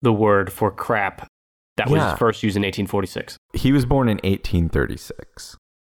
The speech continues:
Speaker 2: And eighteen forty-six
Speaker 1: Yeah.
Speaker 2: is the first time that, like, the Oxford English Dictionary recognizes that crap is being used as, as poop.
Speaker 1: <laughs> Yes.
Speaker 2: So he's ten years old. He's a fourth or fifth grader,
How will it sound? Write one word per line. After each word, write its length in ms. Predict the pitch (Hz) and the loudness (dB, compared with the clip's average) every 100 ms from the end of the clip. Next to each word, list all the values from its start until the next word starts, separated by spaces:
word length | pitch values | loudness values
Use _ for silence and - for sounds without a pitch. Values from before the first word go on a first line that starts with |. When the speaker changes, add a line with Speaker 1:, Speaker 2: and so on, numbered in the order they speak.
| _ - | _ -4
Speaker 2:
And 140 | 82 - | -4 0
eighteen 420 | 123 156 151 131 | 0 0 2 2
forty-six 640 | - 101 87 - 76 69 110 | 2 2 2 0 0 0 -2
Speaker 1:
Yeah. 80 | 87 | -4
Speaker 2:
is 100 | - | -4
the 80 | |
first 400 | - - 92 - | -4 0 0 0
time 420 | - 85 80 80 78 | -2 0 2 0 0
that, 220 | 78 - | -2 0
like, 500 | 76 67 64 - - _ - | -2 -2 -6 -12 -20 _ -4
the 100 | - | 0
Oxford 420 | 85 - - - | 0 -2 -4 -2
English 360 | 87 85 80 - | 0 0 0 0
Dictionary 540 | 78 - 73 69 69 | -4 -2 -2 -2 -2
recognizes 920 | 69 85 82 - 80 67 69 69 64 | 0 2 2 0 0 -2 -2 -6 -8
that 140 | - - | -8 -10
crap 580 | - 90 85 76 - - | -2 0 2 0 -4 -6
is 160 | 82 78 | -4 -4
being 340 | 95 78 76 | -2 0 0
used 560 | 71 73 71 71 - - - | 0 0 0 -4 -8 -16 -8
as, 680 | 73 69 65 67 - - - - | -6 -4 -4 -6 -10 -16 -20 -4
as 180 | 76 73 | -2 0
poop. 440 | - 120 - - - | 0 0 0 -6 -6
Speaker 1:
<laughs> 40 | - - _ _ _ 117 85 - - | -10 -20 _ _ _ -16 -16 -16 -10
Yes. 200 | 131 - 110 | -10 -4 2
Speaker 2:
So 60 | |
he's 220 | 107 123 | 4 4
ten 300 | - 147 165 | 4 4 6
years 240 | 147 113 95 | 6 4 4
old. 360 | 120 78 62 | 4 2 0
He's 240 | - 87 82 | 0 0 0
a 40 | |
fourth 440 | - - 123 127 101 | -8 0 2 2 0
or 60 | |
fifth 280 | 90 110 - | 0 0 0
grader, 420 | - 78 76 78 | 0 0 -2 -6